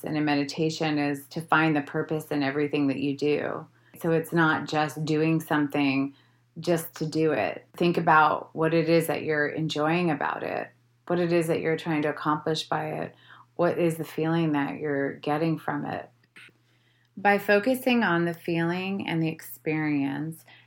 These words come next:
as you're having it with purpose and being deliberate, that's gonna bring you into the present moment. That's what mindfulness is.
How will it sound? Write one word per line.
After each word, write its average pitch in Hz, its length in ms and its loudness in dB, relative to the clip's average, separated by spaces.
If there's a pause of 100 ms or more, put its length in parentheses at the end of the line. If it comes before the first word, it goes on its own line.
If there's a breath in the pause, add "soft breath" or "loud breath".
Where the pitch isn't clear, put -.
(340 soft breath)
as 165 360 4
you're 165 300 2
having 147 500 -2
it 196 300 -4 (520 soft breath)
with 165 400 0
purpose 180 720 -2 (880)
and 165 180 2
being 170 240 4
deliberate, 160 720 0 (1000)
that's 165 400 2
gonna 196 220 0
bring 165 220 2
you 160 120 2
into 151 400 -2
the 147 80 -2
present 139 480 -6
moment. 135 400 -2 (840)
That's 160 500 0
what 156 320 -2
mindfulness 143 800 -2
is. 127 380 -6